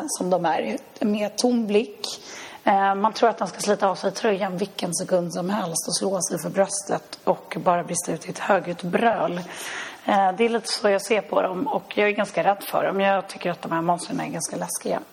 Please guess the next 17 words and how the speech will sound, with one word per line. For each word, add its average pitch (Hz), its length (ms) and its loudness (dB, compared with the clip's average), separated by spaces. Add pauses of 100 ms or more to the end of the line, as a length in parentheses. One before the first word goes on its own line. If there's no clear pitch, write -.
(840)
Eh, 196 580 2 (260)
anyway, 240 400 4
jag, 247 400 4
eh, 220 600 4
fortsätter 220 400 -2
prata 220 280 2
med 220 120 4
honom 185 260 0
lite 175 300 -2
och 175 100 2
ger 175 180 2
honom 175 340 -2
otroligt - 340 -2
mycket - 180 -8
komplimanger 175 680 -2
för - 140 -8
hans 175 360 -2